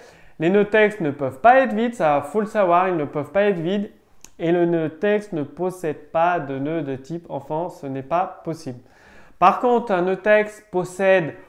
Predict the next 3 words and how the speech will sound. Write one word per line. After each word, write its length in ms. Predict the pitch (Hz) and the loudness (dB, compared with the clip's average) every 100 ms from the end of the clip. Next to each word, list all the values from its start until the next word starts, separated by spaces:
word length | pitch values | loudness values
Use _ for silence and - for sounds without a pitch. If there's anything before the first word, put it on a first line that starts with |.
| - - - | -20 -18 2
obligla-, 640 | 233 233 226 208 233 226 - - 170 | 4 4 2 6 6 6 0 -16 0
pardon, 320 | 180 151 143 - - - | 2 4 2 -6 -14 4
obligatoirement 1120 | 233 226 220 196 220 208 214 196 202 208 196 | 4 6 2 6 6 6 4 2 2 0 -2